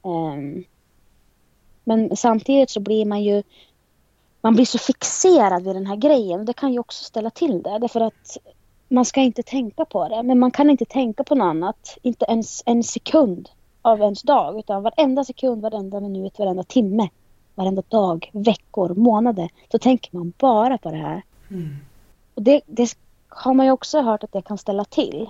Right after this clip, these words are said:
Speaker 1: liksom, att kroppen är anspänd så.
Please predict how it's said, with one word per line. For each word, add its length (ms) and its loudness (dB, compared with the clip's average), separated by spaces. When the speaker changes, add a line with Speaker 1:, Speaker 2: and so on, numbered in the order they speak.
Speaker 1:
liksom, 320 -16
att 160 -14
kroppen 440 -8
är 160 -10
anspänd 640 -2
så. 220 -8